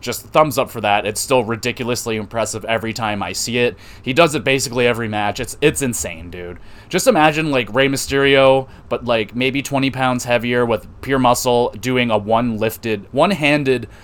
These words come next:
uh, gorilla press slam. Just outrageous. Uh, Ethan Page hits the Ego's Edge for the victory. Oh, and he advances in the tournament. Damn it. Bandito is just so outrageous, man. So, so strong, so impressive. Um,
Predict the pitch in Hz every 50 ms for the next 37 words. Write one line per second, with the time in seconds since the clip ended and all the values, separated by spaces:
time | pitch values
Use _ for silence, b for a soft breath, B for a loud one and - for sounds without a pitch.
0 | B B B B B B - 98 104 104 104 101 127 127 120 143 147 147 117 -
1 | 135 127 117 - - - 123 110 98 92 90 87 113 107 - - 135 143 147 104
2 | 113 110 104 95 82 - 71 - - - - - B B B B B B B B
3 | B - - 95 95 95 - - 156 185 180 - 156 156 - 135 151 156 160 160
4 | - - - 139 151 - - - 127 113 139 185 180 220 190 151 185 180 175 -
5 | - - 175 190 196 175 151 123 95 92 143 165 165 - 175 170 170 175 170 170
6 | 165 160 120 123 110 101 101 104 107 B B B B B B - 143 156 160 165
7 | - - - - 131 143 151 156 151 123 127 117 101 104 120 127 127 120 - 135
8 | 107 117 120 120 120 - - 113 107 101 98 95 92 90 87 - 131 139 143 143
9 | 143 139 123 110 110 - 151 160 170 170 151 170 165 165 165 156 143 127 127 110
10 | - - - - b b b - - 131 120 - - - 143 120 101 90 85 95
11 | 90 87 - - - - 107 98 101 98 - - 175 185 180 170 - 120 - 185
12 | 180 - - - 139 156 147 147 151 151 147 143 139 - - 165 151 151 143 127
13 | 110 104 - - - 131 135 - - 135 131 127 113 B B B B B B B
14 | B B 92 101 95 95 92 92 95 98 95 87